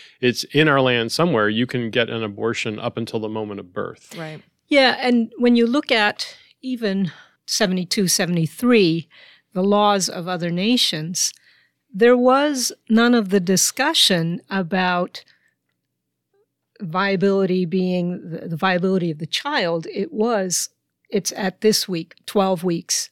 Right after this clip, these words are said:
Speaker 3: fourteen weeks, sixteen weeks. Some, very few countries at that time, twenty weeks. So it, the, the discussion of viability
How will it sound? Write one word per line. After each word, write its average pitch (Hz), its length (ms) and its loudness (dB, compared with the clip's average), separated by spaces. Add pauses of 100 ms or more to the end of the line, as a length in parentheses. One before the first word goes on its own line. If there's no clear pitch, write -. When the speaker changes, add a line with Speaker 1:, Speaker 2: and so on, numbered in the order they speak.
(120)
Speaker 3:
fourteen 196 680 4
weeks, - 400 -4
sixteen 185 640 -2
weeks. 170 380 -4 (460)
Some, 247 560 2
very 214 320 8
few 285 240 0
countries 196 540 -2
at 170 180 -10
that 185 220 -4
time, 170 300 -10
twenty 175 360 -6
weeks. 151 460 -12 (320)
So - 200 2
it, 269 140 -8 (120)
the, 233 260 0
the 214 120 2
discussion 220 680 2
of 190 460 -4
viability 196 1040 0